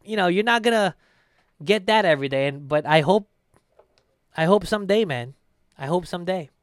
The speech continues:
I hope someday Jimmy, Jimmy Dore goes to, uh, the Ben Shapiro show, or,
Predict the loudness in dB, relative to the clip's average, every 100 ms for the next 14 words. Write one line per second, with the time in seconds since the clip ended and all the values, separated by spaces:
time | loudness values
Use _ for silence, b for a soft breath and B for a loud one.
0 | _ _ _ _ _ _ _ _ _ _
1 | _ _ _ _ _ _ -2 0 0 -2
2 | -4 -2 -2 0 -2 -4 -10 -16 -2 0
3 | 0 0 2 0 0 0 -2 -4 -4 -2
4 | -2 -4 -6 -8 -8 -6 -4 -4 -8 -8
5 | -6 -4 -6